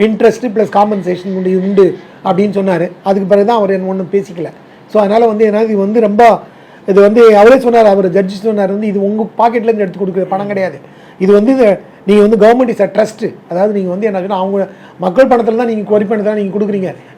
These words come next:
நீங்க பாக்கெட்ல இருந்து எடுத்து கொடுக்கல. அதனால இவ்வளவு காலதாமதம் பண்ணதுக்கு நீங்க வந்து எந்த விதமான காரணம் கிடையாது. ரெண்டாயிரத்தி ஏழு போச்சு, அப்ப போச்சு, அதெல்லாம் போச்சு, இப்ப கடைசியா இறுதி உத்தரவு போட்டு ரெண்டாயிரத்தி இருபத்தி ரெண்டு, அதுல இருந்து மூணு வருஷம் தள்ளுறதுக்கு எந்த விதமான காரணம் கிடையாது. அதனால இப்ப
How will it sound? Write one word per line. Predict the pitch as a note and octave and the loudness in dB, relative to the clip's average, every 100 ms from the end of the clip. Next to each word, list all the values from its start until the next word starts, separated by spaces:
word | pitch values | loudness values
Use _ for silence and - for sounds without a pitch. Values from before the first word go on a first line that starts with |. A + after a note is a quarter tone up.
| G3 | -2
நீங்க | A#3+ G#3 | 0 0
பாக்கெட்ல | G#3 G#3 G3+ | 0 -2 -4
இருந்து | G#3 F#3+ | -4 -6
எடுத்து | F3+ | -6
கொடுக்கல. | F#3 E3+ D3+ - - - | -6 -6 -8 -12 -20 -8
அதனால | G3 B3 A#3+ | -2 0 2
இவ்வளவு | G#3+ G#3+ G#3+ | 2 2 2
காலதாமதம் | A#3+ A#3+ A3+ G#3 G3 | 4 2 0 -2 -4
பண்ணதுக்கு | G3 G3 A#3+ | -4 -4 -4
நீங்க | G#3 G3 | -6 -6
வந்து | A3+ G#3+ - - - F3+ | -4 -6 -8 -20 -6 -2
எந்த | G#3+ B3 | 2 2
விதமான | A#3 A3 G3 | 2 -2 0
காரணம் | G#3+ A3+ G#3 | 0 0 0
கிடையாது. | G3 D#3 | 0 -2
ரெண்டாயிரத்தி | E3 G3+ G#3 G3+ | 0 2 2 0
ஏழு | G3 G3+ | -2 -2
போச்சு, | G3 A3+ G3+ | 0 0 0
அப்ப | G#3 G3 | -2 -6
போச்சு, | G3+ F#3 G3+ | -4 -2 -4
அதெல்லாம் | G3 G#3 G3 | -4 -6 -8
போச்சு, | F#3 D#3+ B3 - - - - G#3 | -10 -12 -14 -16 -20 -20 -10 -6
இப்ப | G3 A3+ G3 | -2 0 4
கடைசியா | G#3 C4+ A#3 B3+ | 4 4 4 2
இறுதி | A3+ B3 B3 | 2 0 -2
உத்தரவு | A3 A3+ G3 | 0 0 2
போட்டு | G#3 B3 A3 | 2 2 2
ரெண்டாயிரத்தி | G3+ G3+ G3+ | 2 0 -2
இருபத்தி | F#3+ E3 | -4 -6
ரெண்டு, | D#3+ C3+ C3 - - | -10 -12 -16 -20 -6
அதுல | G#3 A#3+ | 2 4
இருந்து | C4 C4+ | 4 2
மூணு | A3+ A#3+ | 2 4
வருஷம் | A3+ A3+ A#3 | 4 2 0
தள்ளுறதுக்கு | G#3 G#3 G3 G#3 G3 | 0 0 -2 -2 0
எந்த | G#3 | 0
விதமான | G3 G3 F#3 | -2 -4 -4
காரணம் | F#3+ G3+ F#3+ | -6 -6 -6
கிடையாது. | F3 E3+ D#3+ D#3+ - - - | -6 -6 -8 -10 -14 -20 -12
அதனால | F3+ G3+ A#3 | -2 2 2
இப்ப | F#3 | 2